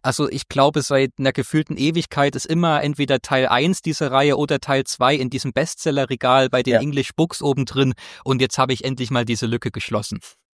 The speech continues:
Speaker 2: Äh, ja, das habe ich ähnlich beobachtet und ich möchte vielleicht auch noch mal sagen, es hat durchaus, also man kommt durchaus auch sehr gut ins Gespräch, wenn man, äh, sich diese Romane bestellt und dann kauft. Weil ich muss sagen, ich separiere immer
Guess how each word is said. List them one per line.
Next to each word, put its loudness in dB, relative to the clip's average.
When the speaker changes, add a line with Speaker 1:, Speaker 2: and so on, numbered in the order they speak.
Speaker 2:
Äh, 4
ja, 4
das 2
habe 0
ich -8
ähnlich 0
beobachtet 0
und -4
ich -8
möchte 0
vielleicht 0
auch -2
noch -4
mal 0
sagen, 4
es -2
hat 0
durchaus, 0
also -2
man 2
kommt -2
durchaus 0
auch -2
sehr 2
gut -2
ins -8
Gespräch, -2
wenn 2
man, 0
äh, 0
sich -4
diese 0
Romane 2
bestellt 0
und -4
dann -2
kauft. 0
Weil 2
ich 2
muss 2
sagen, 4
ich 0
separiere 2
immer 0